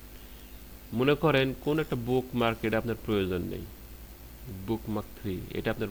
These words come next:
প্রয়োজন নেই, তো এটা আপনি কী করবেন,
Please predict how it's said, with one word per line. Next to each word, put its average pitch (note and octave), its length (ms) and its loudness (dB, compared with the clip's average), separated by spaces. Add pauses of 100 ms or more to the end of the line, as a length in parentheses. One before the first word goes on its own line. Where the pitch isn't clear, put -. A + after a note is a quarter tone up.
প্রয়োজন F#2 360 -4 (100)
নেই, - 120 -10 (1400)
তো - 60 -10 (120)
এটা G#2+ 220 2
আপনি B2+ 200 0
কী B2+ 140 0
করবেন, A2 360 -2